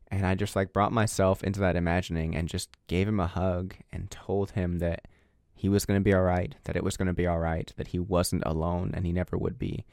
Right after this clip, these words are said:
Um, and then I just grabbed his hand and helped him do things around the room. And it was such a healing and powerful visualization,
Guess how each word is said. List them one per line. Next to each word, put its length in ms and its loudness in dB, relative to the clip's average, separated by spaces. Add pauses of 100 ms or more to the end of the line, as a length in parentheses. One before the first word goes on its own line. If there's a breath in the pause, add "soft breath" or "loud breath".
(560 soft breath)
Um, 680 -4
and 100 -6
then 80 2
I 60 2
just 180 -2
grabbed 260 2
his 120 -4
hand 200 0
and 80 -4
helped 220 -4
him 300 -2 (400)
do 160 0
things 340 0
around 240 0
the 100 -2
room. 480 0
And 320 -2
it 60 0
was 160 0
such 380 -2
a 100 -2
healing 760 0 (600 soft breath)
and 160 0
powerful 460 4
visualization, 1000 0